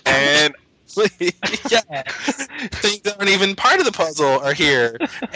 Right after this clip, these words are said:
Speaker 2: And, and it's like, and you, and you keep l-, standing back and trying to look at the picture and go, 'cause you don't have the box to look at.
Speaker 1: Yeah.
Speaker 2: So you're like, "Is this the picture? No, that doesn't look quite right. No, no, no,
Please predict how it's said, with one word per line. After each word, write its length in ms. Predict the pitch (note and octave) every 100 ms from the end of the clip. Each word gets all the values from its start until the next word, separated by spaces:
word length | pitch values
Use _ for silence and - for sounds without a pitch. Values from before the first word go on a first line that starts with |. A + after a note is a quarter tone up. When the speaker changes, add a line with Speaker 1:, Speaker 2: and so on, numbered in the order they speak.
| F3+
Speaker 2:
And, 400 | F3+ F3+ F3+ F3 F#3
and 180 | F3+ F3
it's 140 | E3+
like, 140 | F3+ E3+ F3+ -
and 140 | F3 F3
you, 80 | E3+ F3
and 120 | F3
you 80 | F#3+
keep 260 | - F3+
l-, 120 | E3 E3
standing 460 | - F#3+ F#3+ F3+
back 300 | E3 E3 E3
and 80 | D#3+
trying 180 | - E3
to 60 |
look 140 | D3+ D#3
at 80 | D#3+
the 60 |
picture 320 | D3 F3 -
and 120 | D#3+ C#3+
go, 320 | C#3 C3+ - - - - _ -
'cause 160 | G3
you 60 | F#3+
don't 160 | A3 A3+
have 120 | G#3+
the 80 | F3+
box 400 | F#3 G3 F3 -
to 60 | D#3+
look 240 | E3+ F3+
at. 380 | D3 A2 A2+ C#3 - - - -
Speaker 1:
Yeah. 120 | E3+ F#3
Speaker 2:
So 180 | E3+
you're 100 | E3 D#3+
like, 260 | E3 E3 D#3
"Is 160 | F3
this 100 | G3 -
the 100 | A3
picture? 320 | A#3+ - B3+
No, 260 | G3 A3+ B3+
that 160 | F#3+ G#3
doesn't 260 | G#3 G3
look 120 | F#3 F3+
quite 260 | F3 D#3+
right. 340 | D3 D3 C#3+ C#3+
No, 260 | F3+ G3 F3+
no, 260 | F#3 F#3
no, 180 | F3+ F#3